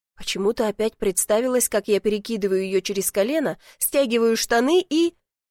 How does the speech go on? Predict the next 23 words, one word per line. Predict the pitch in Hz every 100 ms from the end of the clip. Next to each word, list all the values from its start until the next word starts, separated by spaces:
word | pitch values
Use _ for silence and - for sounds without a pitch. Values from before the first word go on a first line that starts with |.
| _
Откуда | - 196 - 330
это | 330 330
неуправляемое | 294 277 247 233 240 285 285 277
желание | 247 269 269 285 302
выпороть | 294 320 190 185 -
чертовку? | 208 202 208 196 - 208 - _ _ -
Больно | 180 175 175 196
уж | 233 262
дерзкое. | 359 285 - 170 156 - _ _ _ _ _ _ -
Но | 311
Максиму | 311 - 214 196 214
нравится. | 220 175 165 - - 190 _ _ -
И | 370
с | 285
детьми | 269 247 196 190
управляться | 185 196 190 185 -
ведьма | 190 185 185 180
явно | 185 180 185
умеет. | 185 190 185 185 - - _ _ _ _ _ _ _ _ _ _ _ _ _ _ _ _ _ _ _ _ _ _ _ _ _ _ _ _ _ _ _ _ -
Котлеты | 190 208 294 370
употреблены | 359 311 254 220 214 214
по | 214 185
назначению. | 180 196 214 - 180 165 160 151